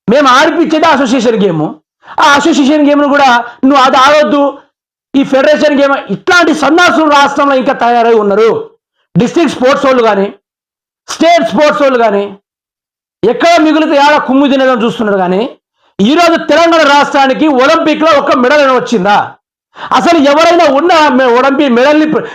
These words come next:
ప్రయత్నం చేస్తున్న విద్యార్థులు కావచ్చు, స్పోర్ట్స్ ప్లేయర్లు కావచ్చు, ఎక్కడైనా ఏ మూలైనా అవుపడతా ఉన్నారా? ఒకవేళ ఉన్నా వాళ్ళకు స్పాన్సర్‌షిప్ చేయడం చేతన కాదు ఈ కాంగ్రెస్ ప్రభుత్వం కానీ, ఏ ప్రభుత్వం కానీ. "నేను ఫలానా దిక్కు పోవాలి సార్,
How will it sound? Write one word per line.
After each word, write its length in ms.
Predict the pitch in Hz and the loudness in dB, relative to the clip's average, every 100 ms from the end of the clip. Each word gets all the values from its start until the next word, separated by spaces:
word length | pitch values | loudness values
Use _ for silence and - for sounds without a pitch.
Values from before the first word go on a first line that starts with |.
| - - | -16 -4
ప్రయత్నం 480 | 220 294 311 349 269 | 0 0 0 0 2
చేస్తున్న 380 | 285 285 277 277 | 0 0 -2 0
విద్యార్థులు 640 | 175 214 160 311 311 294 | -2 -2 0 0 2 0
కావచ్చు, 460 | 269 254 247 294 254 | 2 0 0 -2 -2
స్పోర్ట్స్ 480 | - 262 294 311 | -4 -2 -2 -2
ప్లేయర్లు 340 | 254 254 302 285 | -2 0 2 2
కావచ్చు, 420 | 269 247 262 285 - - - 190 | 2 0 0 -4 -6 -14 -4 -4
ఎక్కడైనా 640 | 226 330 320 302 294 214 - | -2 0 2 2 0 -2 -4
ఏ 120 | 233 277 | -2 0
మూలైనా 560 | 226 240 302 277 254 | 0 2 2 0 0
అవుపడతా 420 | 220 208 220 175 | -2 -2 -4 -2
ఉన్నారా? 440 | 202 180 175 151 - _ _ _ _ _ _ - | -2 -2 -2 -4 -6 _ _ _ _ _ _ -8
ఒకవేళ 540 | 208 302 320 311 226 | -2 0 2 2 2
ఉన్నా 520 | 214 294 302 240 277 - _ _ _ _ 208 | 2 2 2 2 0 -4 _ _ _ _ 0
వాళ్ళకు 320 | 311 339 311 | 2 2 0
స్పాన్సర్‌షిప్ 800 | 302 269 302 339 320 320 302 - | -4 0 0 2 0 0 -2 0
చేయడం 220 | 294 294 | 0 0
చేతన 480 | 277 269 269 294 285 | -2 0 0 0 0
కాదు 180 | 269 269 | 0 0
ఈ 80 | 262 | -2
కాంగ్రెస్ 500 | - 247 277 262 269 | 0 0 2 -2 -2
ప్రభుత్వం 360 | 262 196 254 | -2 -2 -2
కానీ, 200 | 240 294 | 0 0
ఏ 140 | 226 247 | 0 0
ప్రభుత్వం 440 | 247 220 175 202 | 0 -2 -4 -4
కానీ. 240 | 151 117 - _ _ - - | -4 -6 -14 _ _ -16 -4
"నేను 280 | 208 277 - | 0 0 -2
ఫలానా 320 | 170 240 294 | 0 2 2
దిక్కు 240 | 247 220 | 0 -2
పోవాలి 340 | 220 202 233 247 | 0 2 2 0
సార్, 220 | 240 285 | 0 -2